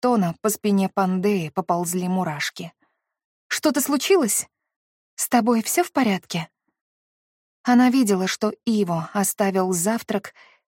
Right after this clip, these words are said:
прислушиваясь к диалогу. «Конечно, случилось.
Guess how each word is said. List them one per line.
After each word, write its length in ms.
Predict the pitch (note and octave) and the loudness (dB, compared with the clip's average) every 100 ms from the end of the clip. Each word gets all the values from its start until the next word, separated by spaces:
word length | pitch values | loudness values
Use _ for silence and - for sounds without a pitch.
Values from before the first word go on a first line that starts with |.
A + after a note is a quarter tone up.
| _ | _
прислушиваясь 840 | A#3 G#3 A3 G#3+ - G3 G3 F#3 | 0 0 -2 -2 -2 0 0 0
к 80 | F#3 | -2
диалогу. 680 | F3+ G3 F#3 D#3+ D#3 F3 E3+ _ _ _ _ _ _ _ _ _ _ _ - | 0 0 -2 -6 -8 -10 -12 _ _ _ _ _ _ _ _ _ _ _ -2
«Конечно, 500 | G#3+ G3+ B3+ B3 A3+ | 2 4 2 2 2
случилось. 720 | B3 B3+ - A3+ F3 - | 2 2 2 2 2 -4